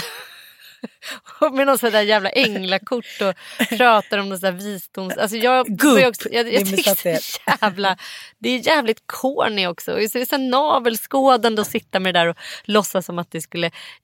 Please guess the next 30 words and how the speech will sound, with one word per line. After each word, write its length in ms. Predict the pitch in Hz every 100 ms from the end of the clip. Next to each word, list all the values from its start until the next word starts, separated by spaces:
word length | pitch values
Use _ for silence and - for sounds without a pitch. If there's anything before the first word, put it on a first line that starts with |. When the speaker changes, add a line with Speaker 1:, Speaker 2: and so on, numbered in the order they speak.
| - -
Speaker 1:
förändra 480 | 185 196 214 214 202
någonting 480 | 175 160 156 - 165
i 40 |
ens 220 | 165 165 233
liv. 400 | 233 165 - -
Jag, 540 | 202 208 302 320 262 - -
eh, 320 | 220 214 214 - -
emotser, 920 | 247 240 269 208 - - 196 185 - - -
eh, 120 | - -
snarare 500 | - 254 247 196 180
så 100 | 175
här 60 | 175
hederlig, 800 | 208 240 190 170 185 185 180 175 - - - - - 196 185
gammal 280 | 214 196 185
kristen 1080 | - - 208 185 - - - 208 196 190 185 - - _ -
eh, 300 | - 180 170
välgörenhet. 1400 | 180 277 311 156 180 180 175 175 190 339 - - - - _ _
Varför 180 | - 254
ska 100 | 262
man 100 | 285
sitta? 640 | - - 349 - _ 240 233
Det 80 | 269
är 40 |
också 200 | 285 294
så 100 | 247
här 40 | 214
någonting 360 | 208 196 208
väldigt 240 | 208 196 -
konsumtions-, 1600 | 208 185 208 202 _ _ _ - 254 233 208 190 - - - -
eh, 340 | 196 196 190